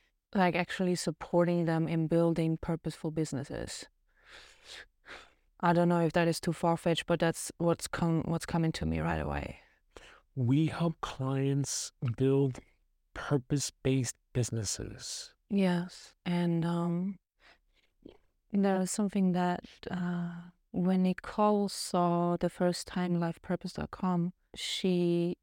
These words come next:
Speaker 1: she wrote a brief, like, introduction about me as her s-, like, me as her case study for her future clients. And she announced me as the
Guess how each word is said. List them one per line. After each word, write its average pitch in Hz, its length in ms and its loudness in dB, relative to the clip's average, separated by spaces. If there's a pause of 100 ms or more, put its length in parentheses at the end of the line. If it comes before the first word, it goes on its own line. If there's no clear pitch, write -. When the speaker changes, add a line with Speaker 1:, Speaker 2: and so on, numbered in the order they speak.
(140)
Speaker 1:
she - 260 0
wrote 180 640 4 (340)
a 180 80 0
brief, 180 1080 0 (180)
like, 170 420 0
introduction 170 720 0
about 165 380 2
me 170 360 2
as 165 260 -2
her 170 160 -2
s-, - 220 -6 (480)
like, 170 260 0
me 180 260 2
as 170 340 -4
her 170 260 -2
case 185 280 0
study 208 680 0
for 175 380 0 (180)
her 180 340 2
future - 380 -2
clients. 196 720 -2 (640)
And 175 380 4
she 185 800 0
announced 180 560 4
me 170 120 0
as 175 320 0 (200)
the 170 260 -2